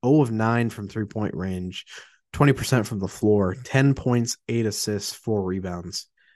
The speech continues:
Um, <clears throat> and this is really concerning for Phoenix. Jamal Murray,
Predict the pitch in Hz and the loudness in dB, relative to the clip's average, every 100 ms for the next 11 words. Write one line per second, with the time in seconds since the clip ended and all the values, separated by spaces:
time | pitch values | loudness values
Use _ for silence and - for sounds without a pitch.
0 | _ - 92 87 87 - - 170 120 98 | _ -8 -6 -6 -6 -6 -4 -2 -4 -10
1 | - _ 123 117 117 113 - _ _ _ | -20 _ 0 4 4 2 -4 _ _ _
2 | _ _ _ _ _ _ _ _ _ _ | _ _ _ _ _ _ _ _ _ _
3 | _ 156 196 151 117 113 139 156 139 123 | _ 4 4 2 0 2 6 6 6 4
4 | 113 - _ _ _ _ - 117 - 123 | 0 -4 _ _ _ _ -10 -6 -2 0
5 | 113 101 98 123 107 - - - _ _ | 0 -4 -2 -2 -2 -4 -16 -20 _ _
6 | _ _ _ _ _ _ _ 127 127 160 | _ _ _ _ _ _ _ 2 6 8
7 | 175 151 147 123 113 110 | 8 8 6 6 2 0